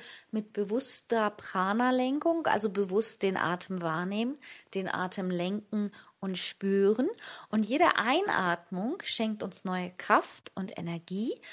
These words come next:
und jede Ausatmung unterstützt das Loslassen. Dabei ist die Einatmung, wenn wir Einatmung in den Körper bringen, auch in die zweite Hülle, das ist die aufsteigende Energie, die Energie, die uns Kraft gibt,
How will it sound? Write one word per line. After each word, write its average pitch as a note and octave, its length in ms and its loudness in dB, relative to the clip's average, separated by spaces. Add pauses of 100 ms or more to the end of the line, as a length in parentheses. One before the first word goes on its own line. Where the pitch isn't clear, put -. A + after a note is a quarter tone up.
(200)
und G3+ 140 -4
jede G3+ 200 2 (100)
Ausatmung G#3+ 880 0
unterstützt G#3+ 680 -4
das A#3 180 2
Loslassen. - 840 -4 (420)
Dabei G3+ 240 8
ist - 180 2
die C#4+ 120 4
Einatmung, C#4+ 680 4
wenn A3+ 160 -2
wir G#3+ 140 0
Einatmung A#3 680 0 (120)
in C4+ 260 4
den A#3 360 0
Körper B3 460 -2
bringen, A3+ 400 -2
auch G#3 220 -4
in A#3+ 180 -2
die B3 140 -2
zweite G#3+ 540 0
Hülle, A3+ 320 0 (320)
das G3+ 140 -8
ist - 280 -4
die G#3+ 200 -4 (280)
aufsteigende G#3 880 0
Energie, F#3 600 -8
die F#3+ 120 -8
Energie, G#3 480 -6
die G#3 140 -4
uns G3 280 -2
Kraft - 460 -6
gibt, - 320 -8